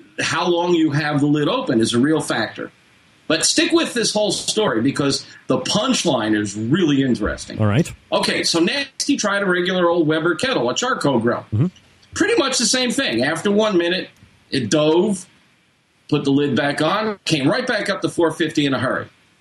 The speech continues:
Speaker 1: Leave it open for five minutes, put the lid back on. It came up only to about three fifty,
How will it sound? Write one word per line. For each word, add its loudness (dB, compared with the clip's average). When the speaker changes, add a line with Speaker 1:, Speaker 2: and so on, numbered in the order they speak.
Speaker 1:
Leave 0
it 0
open 2
for 0
five -2
minutes, 0
put -2
the -2
lid 0
back -2
on. 0
It -2
came 0
up -2
only 2
to 4
about 0
three 0
fifty, 0